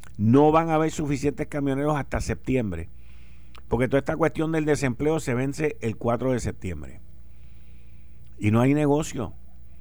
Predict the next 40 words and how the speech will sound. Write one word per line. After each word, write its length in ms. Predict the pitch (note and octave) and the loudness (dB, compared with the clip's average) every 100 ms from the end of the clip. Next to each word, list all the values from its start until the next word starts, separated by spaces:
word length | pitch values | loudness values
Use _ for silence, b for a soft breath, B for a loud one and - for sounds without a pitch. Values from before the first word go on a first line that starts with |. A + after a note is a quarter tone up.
| b b - | b b -8
Usted 260 | - F#2+ B2 | -6 -2 0
se 140 | C3 | 2
queda 160 | C#3 C#3+ | 4 4
en 80 | C#3+ | 2
su 180 | F3 | -2
casa, 480 | D3 C3+ A#2+ C#3 C#3+ - - - - - - - - b b b b b b - | 0 0 0 -4 -8 -10 -12 -12 -12 -12 -12 -12 -12 b b b b b b -2
entre 380 | A2+ G2 A2 A2 | -2 0 2 2
desempleo, 720 | G#2+ G#2 F#2+ A2+ B2+ C#3 C3+ | 2 0 2 4 6 6 4
cupones, 800 | A#2 - B2+ C3 C3 C3 B2+ - | -2 0 2 2 0 -2 -4 -4
child 320 | - A2+ G#2+ | -2 0 0
credit 460 | - B2 B2+ B2+ G#2+ | -2 0 0 0 0
y 80 | |
veinte 280 | G#2 A#2+ A#2 | 2 2 2
otras 220 | B2 B2+ | 0 0
cosas, 320 | B2 B2 A#2+ B2+ | 2 0 2 2
le 140 | A2 | 2
llegan 260 | A2 A#2+ A#2 | 2 0 0
tres 160 | G#2+ | 0
mil, 220 | G2 B2 | 2 0
cuatro 280 | C3+ A#2+ G2+ | 2 0 2
mil 200 | G2 A2 | -2 0
pesos 260 | C3+ A#2+ B2+ | 0 0 0
mensuales 600 | C3+ B2+ G2+ F2+ F2+ - b b b b b | 0 0 -2 -2 -4 -6 b b b b b
y, 160 | A2+ | -2
se, 260 | G#2 A#2+ A#2 | 0 0 0
y 180 | C3 A#2 | 0 0
son 360 | - C#3 D#3 D3+ | 6 6 6 4
limpios. 600 | E3+ G3+ F#3 E3 C#3 - b b | 2 0 2 4 4 2 b b
Ahí 200 | C3 C#3+ | -2 -2
no 140 | E3+ | -2
te 100 | E3+ | -4
sacan 320 | D3 E3+ F3+ F3 | -2 -2 0 0
el 100 | D#3 | 2
seguro 360 | D#3+ D#3+ E3+ | 4 4 2
social, 500 | D3+ D3+ - E3 E3+ | 0 -2 0 2 2
ahí 140 | D#3+ D#3 | 2 0
no 100 | E3 | -2
te 140 | D#3+ | -2
sacan 560 | E3+ E3+ F#3+ F3 D#3 D#3 | 0 2 4 2 0 4
nada. 520 | F#3+ G#3+ A3 E3+ | 6 8 8 6